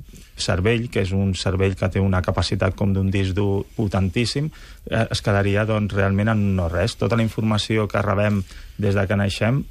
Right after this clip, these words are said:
ens va entrant, és a l'aprenentatge i és aquesta cultura que anomenem, no? I aleshores, doncs, hem de dir que biològicament nosaltres tenim un potencial cerebral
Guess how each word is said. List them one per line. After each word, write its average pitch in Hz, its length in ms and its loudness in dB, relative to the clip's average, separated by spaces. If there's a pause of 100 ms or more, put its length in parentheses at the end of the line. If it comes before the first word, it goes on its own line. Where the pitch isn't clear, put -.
ens 104 160 2
va 107 80 4
entrant, 104 400 0 (220)
és 101 180 0
a 101 80 2
l'aprenentatge 98 960 0 (320)
i 117 100 2
és 104 80 0
aquesta 110 380 -2
cultura 107 420 0
que 107 80 0
anomenem, 92 480 2
no? 107 140 0 (420)
I 117 160 2
aleshores, 117 320 2
doncs, 139 320 -2
hem 120 240 0
de 120 80 2
dir 120 180 0
que 113 200 2 (200)
biològicament 120 720 0
nosaltres 110 380 0
tenim 110 220 2
un 110 100 0
potencial 107 500 0
cerebral 101 520 0